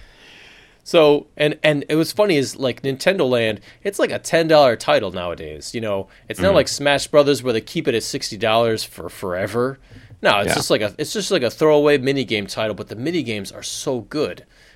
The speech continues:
Speaker 1: And we, we switched between, like, Mario Party nine, Mario Party ten, and, and, uh, Nintendo Land. Because
Speaker 2: Oh,
Speaker 1: there's
Speaker 2: so good.
Speaker 1: in each one of these mini game games for the Nintendo Wii U, you got, like, two or three games that are awesome.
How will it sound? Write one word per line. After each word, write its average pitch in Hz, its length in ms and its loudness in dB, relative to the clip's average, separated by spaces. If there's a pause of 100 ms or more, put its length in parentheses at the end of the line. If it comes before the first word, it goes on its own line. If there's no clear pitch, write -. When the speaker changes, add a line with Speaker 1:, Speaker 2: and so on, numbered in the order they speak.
Speaker 1:
And 123 100 -8
we, 160 120 4
we 196 180 -2
switched - 340 -4
between, 160 400 -2
like, 104 280 -2 (340)
Mario 120 760 2
Party 123 400 2
nine, 131 400 2
Mario 120 300 4
Party 117 280 0
ten, 120 380 0
and, 101 260 -6
and, 98 300 -4
uh, 90 160 0
Nintendo 98 500 -2
Land. 80 420 -10 (420)
Because 127 280 -2
Speaker 2:
Oh, 87 180 4
Speaker 1:
there's 104 180 -4
Speaker 2:
so 80 180 0
good. 73 260 -10
Speaker 1:
in 135 120 -4
each 185 180 -4
one 185 100 2
of 165 60 2
these 131 160 0
mini 139 300 0
game 101 500 -2 (140)
games 92 560 -6 (340)
for 117 240 -4
the 98 220 0
Nintendo 101 420 -4
Wii 104 200 -6
U, 107 240 -4 (500)
you 117 120 -8
got, 160 200 4
like, 113 260 0
two 233 340 -6
or 196 160 4
three 175 340 0
games 143 340 0
that 117 120 0
are 98 280 -4
awesome. 98 560 -6